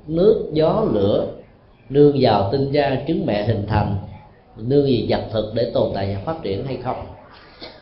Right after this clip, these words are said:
Nếu như bản thân của các hương linh không chịu thừa nhận cái chết diễn ra qua năm tháng ngày giờ nào đó là một sự thật đó,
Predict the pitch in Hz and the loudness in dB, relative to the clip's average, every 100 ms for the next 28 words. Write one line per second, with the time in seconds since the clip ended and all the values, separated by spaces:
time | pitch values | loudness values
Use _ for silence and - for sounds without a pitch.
0 | - - 151 220 262 220 170 160 156 151 | -16 0 6 8 8 6 8 10 8 6
1 | 151 - - 120 110 151 170 160 147 139 | 4 -4 -4 0 2 2 2 2 2 2
2 | 127 - 180 - 160 147 147 135 - - | 2 2 0 0 2 4 2 2 -4 -10
3 | - - - - - - - - - 160 | -16 -20 -20 -20 -20 -20 -20 -6 2 4
4 | 160 156 156 - 104 101 113 131 - 127 | 4 2 0 -2 0 2 4 2 0 2
5 | 143 120 107 101 101 120 170 170 190 220 | 4 4 4 2 0 0 -2 0 0 0
6 | 190 123 110 135 151 143 131 143 143 139 | -4 -4 -2 0 0 0 0 0 -2 -2
7 | 147 143 135 143 185 214 139 113 113 107 | -2 -2 -4 -6 -6 -4 -4 -2 0 0
8 | 104 98 104 143 180 123 98 98 104 98 | 0 0 0 0 0 -2 -4 -4 -4 -2
9 | 98 - | -2 -2